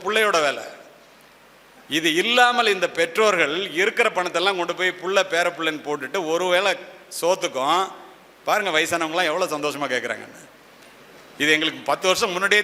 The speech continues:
தெரியலேன்னு நினைக்கிற மாதிரி இருக்கு. இன்றைய சூழ்நிலை இப்படி ஆகி போனது. நீங்க உங்களுக்காக செலவு பண்ற பணத்தை தயவு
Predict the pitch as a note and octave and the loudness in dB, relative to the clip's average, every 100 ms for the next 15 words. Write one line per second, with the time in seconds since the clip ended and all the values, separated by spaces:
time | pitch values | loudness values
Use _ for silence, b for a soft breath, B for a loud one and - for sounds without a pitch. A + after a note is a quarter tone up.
0 | F#3 F3+ F3+ F3+ E3+ D#3 D3+ E3 D#3+ A#2 | 2 2 4 2 2 -2 0 0 -2 -4
1 | A2+ - - - - - - - - - | -8 -14 -20 -20 -20 -20 -20 -20 -20 -20
2 | - - - - - D3+ D#3+ G3 A3+ A3+ | -20 -20 -20 -20 -20 -10 -4 -2 0 4
3 | A3+ G3+ - A#3+ A#3 G#3+ A#3+ G#3 - G3 | 4 4 2 2 2 2 2 0 0 2
4 | F3 F3+ A#3 A#3+ - F#3 D3 A2+ A2+ - | 4 4 2 0 -4 -4 -4 -6 -14 -18
5 | - - - - - - - E3+ F3+ D3+ | -20 -20 -20 -20 -20 -16 0 2 2 0
6 | F#3+ G#3+ G#3+ G#3+ C4 - G#3 A3 G3 F#3+ | 0 0 4 4 4 2 2 2 0 -2
7 | F3+ F3+ F3+ D#3+ F3+ A3+ | 0 -2 -2 2 2 2